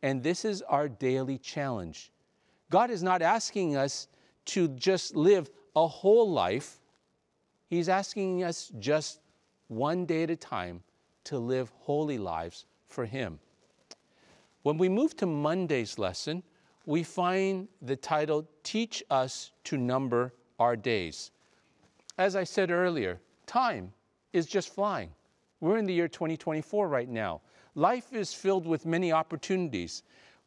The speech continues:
But the big question is, what are you gonna do with all these opportunities?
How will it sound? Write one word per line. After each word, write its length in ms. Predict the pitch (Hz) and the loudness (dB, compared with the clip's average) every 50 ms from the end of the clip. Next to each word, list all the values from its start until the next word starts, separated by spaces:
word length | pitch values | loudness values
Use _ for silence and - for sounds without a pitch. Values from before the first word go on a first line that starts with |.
| _ _ _ _ 123 | _ _ _ _ 0
But 240 | 180 180 175 _ | 0 0 0 _
the 100 | - 175 | -2 -2
big 340 | 147 123 - - 226 254 220 | -2 -2 0 0 0 0 -2
question 600 | 185 - - 185 175 170 - - - 156 147 - - | -2 0 0 0 0 0 -4 -6 -6 -6 -6 -4 -2
is, 420 | - 147 143 131 135 135 - - - _ _ _ _ _ _ _ _ _ _ _ _ _ | 0 2 4 4 4 2 -2 -10 -14 _ _ _ _ _ _ _ _ _ _ _ _ _
what 180 | - 123 165 196 | -4 -2 -2 -2
are 40 | |
you 100 | 233 202 | -2 -4
gonna 180 | 185 208 196 165 | -2 -2 -2 -4
do 300 | 113 92 - 127 139 190 | -4 -6 -4 -2 -2 0
with 240 | 196 165 127 110 - | 0 -2 -4 -2 -2
all 200 | - 127 120 117 | 0 0 0 -2
these 200 | 117 117 107 110 | -2 -4 -4 -2
opportunities? 800 | 120 120 120 - 113 - - - 151 147 120 92 82 78 - | -2 -2 -2 -4 -8 -10 -8 -6 -4 -4 -4 -6 -6 -8 -12